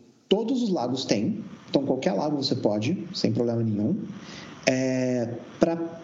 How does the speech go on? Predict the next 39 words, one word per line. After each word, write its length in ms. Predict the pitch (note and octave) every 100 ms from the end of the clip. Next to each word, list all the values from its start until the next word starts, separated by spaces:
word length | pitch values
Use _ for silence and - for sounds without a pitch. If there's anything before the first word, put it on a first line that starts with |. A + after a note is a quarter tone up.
| -
parques, 520 | D3 F#3 A#3+ - B3+
você 180 | G#3+ -
tem 180 | - G#3
que, 80 | G3 F#3
você 100 | -
tem 120 | F#3
que 80 | F#3
pesquisar 680 | F#3 F#3+ F3+ C3+ C#3 C#3 D3+
na 100 | D#3
internet 640 | C#3+ D#3 C#3+ F2+ A2 - -
pra 100 | A#2+
você 200 | A2+ -
ver 140 | A#2+ A#2
quais 160 | A#2+ A#2
são 340 | A#2 A#2 A#2
os, 240 | A#2 - -
a-, 380 | - A#2+ A2
as 80 | A#2+
regiões 400 | A#2+ A2+ G#2+ G#2+
que, 380 | - A2+ A2 A2 - - -
que 100 | - C#3
pode. 380 | B2 F#2+ F2+ -
Geralmente 480 | F#3+ F#4+ D#4 A3+ B3+
você 200 | B3 C4
vai, 240 | F3 G#3+ A3+ - F#3
é, 460 | F3+ D3+ C#3 C3
descobrir 760 | A#2+ B2+ - - E3 - - - - -
porque 160 | - D4+
você 120 | C4+
vai 400 | F#3+ G3+ G3+ G3 - - -
andar 280 | F#3+ E3 E3
até 180 | F3 A3+
lá 160 | G#3+
e 40 | B3+
vai 100 | E4
ter 100 | E4+
pessoas 300 | E4 D#4 A#3
sem 120 | D4+
roupa. 280 | A#3 -